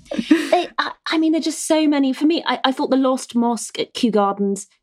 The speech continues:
Speaker 2: is a really fascinating one, partly because it doesn't exist and the only memory we have of it is through sketches. And so when I went to the British Library to look at the archives and I saw these wonderful sketches, it sort of required a bit of imagination when I would return to,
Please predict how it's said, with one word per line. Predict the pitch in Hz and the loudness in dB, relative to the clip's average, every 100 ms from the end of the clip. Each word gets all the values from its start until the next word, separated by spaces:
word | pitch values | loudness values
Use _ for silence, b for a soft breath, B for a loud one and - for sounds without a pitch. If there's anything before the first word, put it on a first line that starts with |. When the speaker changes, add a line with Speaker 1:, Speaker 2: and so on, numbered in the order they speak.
| _ | _
Speaker 2:
is | 214 | 0
a | 196 | 2
really | 208 208 | 2 2
fascinating | 202 208 202 208 196 208 | 2 -2 0 -2 0 0
one, | 196 202 | 0 -2
partly | - 233 233 | 0 0 0
because | 208 202 190 | -2 0 -2
it | 202 | 0
doesn't | 214 196 | 0 0
exist | 190 - 202 208 - | -4 0 0 0 0
and | 190 185 | 0 2
the | |
only | 185 190 | 2 2
memory | 190 190 202 208 | 2 2 2 0
we | 202 208 | 0 0
have | 196 196 | 0 -2
of | 190 | -2
it | 208 208 | -2 -2
is | 202 - | -6 -2
through | 180 | -4
sketches. | - - 196 - 208 202 - B B B B | -4 -4 -4 -2 -2 -2 -4 B B B B
And | 190 | -2
so | 208 | 0
when | 196 | 2
I | 196 | 0
went | 196 202 | 2 0
to | - | -2
the | 190 | -2
British | 190 208 190 190 | -2 -2 -2 0
Library | 185 190 185 185 180 | 2 2 0 0 0
to | 185 180 | -2 -2
look | 180 180 | -2 -2
at | |
the | 180 | 0
archives | 180 175 - 175 170 156 | 2 2 0 0 0 -2
and | 170 | -4
I | |
saw | 175 180 | -4 -4
these | 180 165 | -4 -2
wonderful | 180 202 196 190 185 | 0 0 0 -2 -4
sketches, | 185 196 - 185 180 - B B - _ _ _ _ - - | -2 -4 -4 -4 -4 -6 B B -20 _ _ _ _ -10 -6
it | 208 | 0
sort | 208 | 2
of | 196 | 2
required | 190 208 202 196 | 2 2 2 2
a | 185 | 2
bit | 202 | 2
of | 202 | 2
imagination | 190 185 185 190 190 190 | 2 2 0 0 0 -2
when | 175 175 | 0 0
I | 175 B B - | -2 B B 0
would | 196 | 0
return | 175 185 220 202 196 190 | 0 0 2 2 2 0
to, | 190 | -2